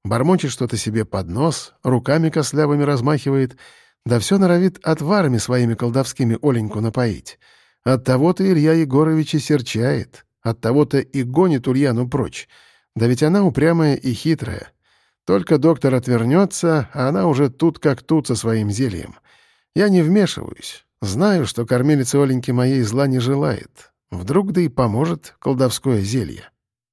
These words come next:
А сегодня Илья Егорович со своими коллегами из Санкт-Петербурга приглашёнными консилиум держал.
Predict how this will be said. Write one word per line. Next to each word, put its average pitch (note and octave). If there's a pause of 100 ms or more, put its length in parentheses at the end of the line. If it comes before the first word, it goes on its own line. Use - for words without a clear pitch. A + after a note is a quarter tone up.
(280)
А A2
сегодня E3
Илья F#3
Егорович E3
со D3+
своими D3+
коллегами C#3+
из -
Санкт-Петербурга C3
приглашёнными B2 (300)
консилиум A#2+
держал. G2